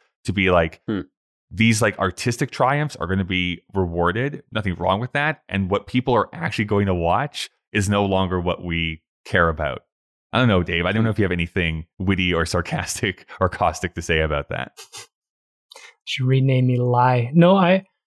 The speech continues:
Speaker 3: I don't know. I, I'm just trying to think.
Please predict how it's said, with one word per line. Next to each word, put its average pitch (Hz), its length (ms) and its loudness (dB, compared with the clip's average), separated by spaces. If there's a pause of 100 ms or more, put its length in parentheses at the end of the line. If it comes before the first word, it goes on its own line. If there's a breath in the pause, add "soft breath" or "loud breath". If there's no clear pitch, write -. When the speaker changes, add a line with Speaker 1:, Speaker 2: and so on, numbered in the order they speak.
(180)
Speaker 3:
I 240 80 4
don't 247 180 6
know. 123 280 6
I, 160 200 2 (640)
I'm 160 120 8
just 226 200 6
trying 196 160 6
to 170 60 8
think. - 420 2